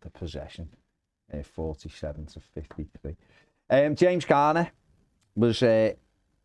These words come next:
put in his rightful position. Right, he's not a wide right midfield player, no matter how often Sean Dyche tries to tell you that he can do the job. It's not where he's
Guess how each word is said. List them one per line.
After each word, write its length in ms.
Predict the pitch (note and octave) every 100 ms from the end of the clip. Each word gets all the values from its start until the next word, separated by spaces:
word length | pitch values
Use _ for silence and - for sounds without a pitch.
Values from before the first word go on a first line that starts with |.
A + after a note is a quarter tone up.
| _ _
put 260 | B2 A#2
in 140 | G#2+ G#2
his 240 | G2 - - _ -
rightful 460 | F#2+ F#2+ G#2 - C3
position. 560 | - G2+ A2+ - D3+ C3+
Right, 300 | G2 G2 F#2
he's 120 | E2
not 260 | E2+ A2 C3
a 60 |
wide 420 | F#2+ F2+ E2+ F2
right 200 | F2 E2+ - _
midfield 440 | E2 E2+ - E2+ E2+
player, 240 | F#2 F#2
no 100 | E2+
matter 320 | D#2+ D#2+ E2+ - _ _ _ _
how 160 | G2+ G2
often 220 | - E2+
Sean 320 | - F2 D#2+
Dyche 280 | E2 E2 -
tries 240 | D#2+ D#2
to 100 | -
tell 240 | - E2 D#2
you 100 | D2+
that 160 | D#2
he 60 | D2+
can 140 | D#2+
do 160 | D#2 D2+
the 120 | D#2
job. 340 | - D#2 - - _ _ _ _
It's 100 | _
not 220 | D2+ F2+ -
where 200 | E2+ E2+
he's 240 | E2 D2+